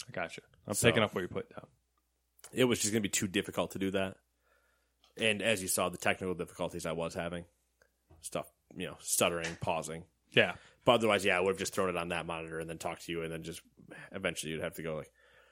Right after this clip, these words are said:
Speaker 1: Yeah,
Speaker 2: "Hey,
Speaker 1: last time
Speaker 2: hey."
Speaker 1: you did that, though,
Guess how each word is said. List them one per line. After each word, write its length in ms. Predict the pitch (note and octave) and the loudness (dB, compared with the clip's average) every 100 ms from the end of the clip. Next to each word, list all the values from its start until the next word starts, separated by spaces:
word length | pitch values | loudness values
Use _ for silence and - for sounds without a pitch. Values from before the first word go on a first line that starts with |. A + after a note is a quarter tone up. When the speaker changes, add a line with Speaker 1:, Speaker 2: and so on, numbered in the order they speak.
| _ _ _ _ _ _ _ - - _ - | _ _ _ _ _ _ _ -20 -20 _ 12
Speaker 1:
Yeah, 140 | A#2+ | 12
Speaker 2:
"Hey, 40 | C3 | 12
Speaker 1:
last 280 | C3 D#3 | 12 12
time 100 | A#2+ | 12
Speaker 2:
hey." 60 | A#2+ | 10
Speaker 1:
you 60 | C3 | 12
did 200 | C#3 C#3 | 10 12
that, 200 | A#2 A2 | 8 8
though, 400 | G#2+ G2 F#2+ | 8 8 4